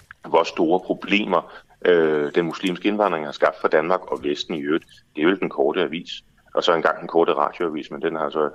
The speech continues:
øh, af andre årsager fået sin, sin sorti. Øh, så, øh, så, så det er jeg da sådan set, øh, enig i. Og det, nu ved, nu kender jeg jo ikke jeres sindelag, men det har selvfølgelig en betydning, at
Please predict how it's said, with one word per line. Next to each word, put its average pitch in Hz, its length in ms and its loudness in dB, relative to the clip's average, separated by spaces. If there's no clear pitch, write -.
øh, 71 200 -6
af 71 100 -2
andre 76 160 -2
årsager 73 380 -4
fået 76 180 -4
sin, 73 240 -10
sin - 180 -12
sorti. - 480 -6
Øh, 98 260 6
så, 87 400 6
øh, 82 260 6
så, 80 400 4
så - 180 -6
det 78 40 -4
er 82 80 4
jeg 107 80 6
da 92 60 -4
sådan 90 160 -6
set, 85 280 -2
øh, 80 220 2
enig 104 360 -2
i. 98 140 -4
Og - 140 -2
det, 90 180 4
nu 92 80 2
ved, 82 200 2
nu 71 80 -6
kender 80 260 2
jeg 73 60 6
jo 71 60 4
ikke 76 180 0
jeres 76 180 4
sindelag, 87 500 0
men 78 220 -4
det - 260 -8
har - 120 -4
selvfølgelig 87 320 -2
en 90 60 -2
betydning, 123 460 -2
at 73 60 -4